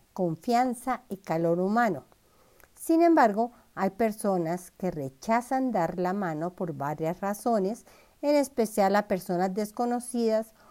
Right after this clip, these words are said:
o por temor a encontrarse con manos sucias. El cliente o la jerer-, jerarquía superior dará la pauta cuando está en su oficina o cuando llega a la suya.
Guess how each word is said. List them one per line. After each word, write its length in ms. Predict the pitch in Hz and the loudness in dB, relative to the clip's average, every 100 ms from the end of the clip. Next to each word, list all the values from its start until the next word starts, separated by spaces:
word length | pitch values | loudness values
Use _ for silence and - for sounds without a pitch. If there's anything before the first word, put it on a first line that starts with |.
| - | -12
o 180 | - 214 | -4 -2
por 200 | 240 247 | 2 0
temor 500 | 254 254 247 208 208 - | 2 0 2 0 -2 -4
a 60 | 180 | -4
encontrarse 800 | 175 180 180 165 180 160 - 185 | -4 -2 -4 -2 0 0 -2 -8
con 220 | 214 185 | -4 -2
manos 380 | 156 156 147 156 | -2 -2 -4 -8
sucias. 760 | - 143 110 - - - - - _ _ _ _ - | -6 -6 -6 -12 -18 -20 -20 -20 _ _ _ _ -16
El 200 | 143 - | -14 -6
cliente 640 | 196 226 190 131 - - _ | 2 4 2 -2 -14 -18 _
o 120 | 156 | -8
la 100 | 151 | -6
jerer-, 500 | 165 160 156 165 160 _ _ - | -4 -4 -2 -2 -4 _ _ -6
jerarquía 760 | 180 165 147 151 - 190 170 160 | -4 -4 -6 -10 -2 0 0 -2
superior 600 | 160 156 220 240 226 226 _ _ _ _ | -10 -4 0 2 2 0 _ _ _ _
dará 320 | - 214 226 254 | 0 4 6 6
la 180 | 277 | 4
pauta 460 | 285 285 240 - 147 _ _ - | 4 4 2 -6 -10 _ _ -4
cuando 280 | 175 165 156 | 0 2 0
está 340 | - 160 165 | -2 -2 0
en 140 | 180 | 0
su 80 | 196 | 0
oficina 720 | 277 277 269 - 269 262 254 - | -2 -2 -4 -2 0 0 -2 -6
o 100 | 220 | -10
cuando 320 | - 196 175 | -4 -2 0
llega 460 | 160 165 160 165 160 | 0 0 0 0 0
a 60 | |
la 160 | 151 143 | -2 -6
suya. 500 | - 147 - - - | -8 -12 -12 -20 -20